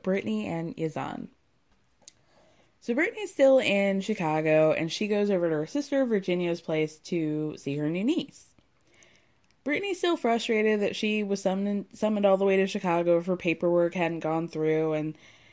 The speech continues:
she tells her sister Virginia, <sighs> God,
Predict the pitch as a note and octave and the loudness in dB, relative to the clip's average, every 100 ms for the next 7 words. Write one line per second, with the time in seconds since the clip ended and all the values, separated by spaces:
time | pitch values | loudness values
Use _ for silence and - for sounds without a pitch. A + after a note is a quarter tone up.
0 | _ _ _ _ _ _ - - B3 A3+ | _ _ _ _ _ _ -10 -2 0 0
1 | A3 G#3 G#3+ G#3 G#3 F3+ - - - _ | -2 -2 0 2 2 0 0 -8 -20 _
2 | - G3+ A3+ G#3+ G3 F3+ E3+ E3 D3+ D3 | -16 -4 -2 0 0 0 0 0 0 0
3 | D3 D#3 - - - - _ _ - - | -2 -6 -16 -18 -20 -20 _ _ -20 -16
4 | - | -14